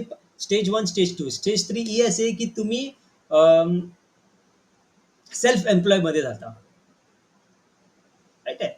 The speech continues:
तुम्ही सेल्फ एम्प्लॉयची ही लेवल आहे, जिथे तुम्ही, अ, तुम्ही आता for example फ्रीलान्सिंग करून तुम्ही क्लायंट जमा केलेले असणार, तर तुम्हाला हँडलिंग करण्यासाठी तुम्हाला तुम-, अ,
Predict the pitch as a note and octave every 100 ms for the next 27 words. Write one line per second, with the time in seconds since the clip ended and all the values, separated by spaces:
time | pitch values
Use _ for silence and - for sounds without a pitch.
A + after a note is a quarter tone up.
0 | - F3 G#3 G#3+ A#3 - G3 F3 G3+ F#3
1 | G3+ G#3 F3+ D#3 D#3 B2+ G2+ _ _ _
2 | _ - D#3 G#3 G3 G3 F#3 G3+ G#3 -
3 | _ C#3 C3 C3 - D#3+ F#3 F#3 F#3+ F#3+
4 | G3 G3 F#3 F3+ F3+ F#3+ F3 F3+ F#3 F#3
5 | F3+ F3+ E3+ E3+ F3+ E3+ F3 F3 E3+ E3
6 | D3+ - C#3 B2 D#3 E3 F#3+ A3 E3 D#3
7 | E3+ A3 G#3+ F#3+ F#3 F3+ F3 - F3+ F#3+
8 | _ _ - E3+ F#3+ G3+ G3 F3+ D#3+ D3
9 | C3+